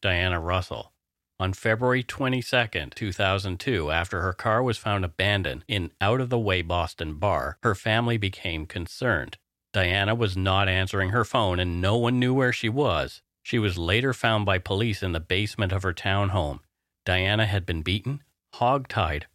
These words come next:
raped, and then strangled. The number one suspect was no stranger to the family. He was Ronald Leal Fowler, an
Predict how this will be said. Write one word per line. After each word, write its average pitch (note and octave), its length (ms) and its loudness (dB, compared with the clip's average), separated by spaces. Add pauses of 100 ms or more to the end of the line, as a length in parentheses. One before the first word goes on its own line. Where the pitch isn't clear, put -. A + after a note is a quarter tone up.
(120)
raped, G#2+ 440 2 (180)
and F#2+ 180 0
then F2 160 2
strangled. F2 720 0 (300)
The G#2+ 80 4
number C3 440 4
one B2+ 240 2
suspect B2 600 -2
was F#2+ 180 0
no G#2+ 180 4
stranger G2+ 520 2
to F#2 100 -12
the E2+ 140 -2
family. F#2+ 560 2 (400)
He A#2+ 80 2
was G2 240 2
Ronald A2+ 560 2
Leal A2+ 360 4
Fowler, G#2+ 600 0 (200)
an F2 140 -2